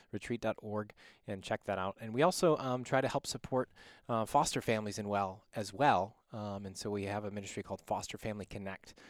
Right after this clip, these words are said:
Um, and so I encourage you to check that out if that's something that interests you. But, uh, one thing I love about, um, recording the, these every, every day that we do it, Dave,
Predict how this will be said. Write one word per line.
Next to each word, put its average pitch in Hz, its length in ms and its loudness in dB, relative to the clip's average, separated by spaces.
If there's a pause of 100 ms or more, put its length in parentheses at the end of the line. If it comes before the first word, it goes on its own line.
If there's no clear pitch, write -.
(260)
Um, 92 540 0
and 101 120 -14
so 110 120 -2
I 101 60 2
encourage 127 280 -2
you 131 80 -4
to 110 80 -8
check - 240 -2
that 175 100 6
out 208 220 6
if - 100 -12
that's 101 220 -4
something 101 200 -8
that 92 140 -8
interests - 400 -8
you. 98 240 -6
But, 107 200 -4
uh, - 100 -10
one 180 240 4
thing 208 180 4
I 160 60 8
love 127 380 6
about, 110 420 6
um, 104 320 -6 (320)
recording 185 460 10
the, 139 260 2
these 120 380 -2 (100)
every, 117 260 0
every 120 220 -4
day 92 320 0 (400)
that 110 80 2
we 104 80 0
do 110 240 6
it, 98 180 4
Dave, 90 440 -4